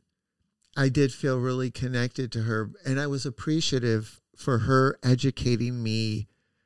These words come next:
about how she saw our relationship in that moment.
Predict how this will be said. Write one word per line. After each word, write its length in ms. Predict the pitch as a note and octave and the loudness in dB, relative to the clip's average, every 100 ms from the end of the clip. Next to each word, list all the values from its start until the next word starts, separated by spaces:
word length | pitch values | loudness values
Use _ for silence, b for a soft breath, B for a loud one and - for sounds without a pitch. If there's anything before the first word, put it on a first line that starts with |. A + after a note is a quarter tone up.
| _ _ | _ _
about 420 | C3 A#2+ A#2 - - | 6 8 6 4 2
how 160 | A#2 G#2+ | 4 4
she 220 | - A#2 | 2 0
saw 580 | - A#2 A2 G#2+ G#2+ - A2 | 0 0 0 2 0 0 0
our 160 | G#2+ | 2
relationship 720 | A2 G#2+ G#2+ - G2+ A2 G2+ | 2 0 -2 -2 -4 -6 -6
in 100 | A#2 | -8
that 160 | G#2 G#2 | -10 -8
moment. 400 | G2+ G2 G2 - | -6 -4 -6 -8